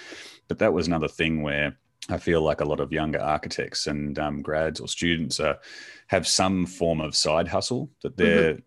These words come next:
Speaker 1: doing, that they're really passionate about. And it's just finding out how to, how to do that without compromising what your job is. And so I had a, you know, when I got an agent, I, well,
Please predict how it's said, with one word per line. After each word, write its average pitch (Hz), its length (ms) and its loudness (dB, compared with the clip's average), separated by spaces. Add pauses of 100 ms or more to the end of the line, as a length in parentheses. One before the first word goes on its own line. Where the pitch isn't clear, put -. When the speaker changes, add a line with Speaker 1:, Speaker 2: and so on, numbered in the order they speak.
(160)
Speaker 1:
doing, 87 520 4
that 73 120 -4
they're 90 120 2
really 95 200 4
passionate 76 460 -2
about. 71 360 0 (320)
And 85 180 2
it's - 220 -6
just - 340 -6
finding 101 420 4
out 92 180 2
how 90 220 -2
to, 78 420 -2 (540)
how 87 140 0
to 80 80 -2
do 85 360 0
that 76 480 0 (220)
without 80 480 2 (120)
compromising 92 720 -2
what 80 200 -6
your 73 360 -2 (100)
job 90 240 0
is. 135 300 0 (220)
And 80 340 2
so - 320 -2
I 82 120 4
had 80 160 2
a, 71 80 -6 (160)
you 82 100 -4
know, 82 80 -2
when 85 100 -2
I 78 80 0
got 80 300 -2
an 67 120 -8
agent, 73 560 -4
I, 76 320 0 (180)
well, 82 180 -4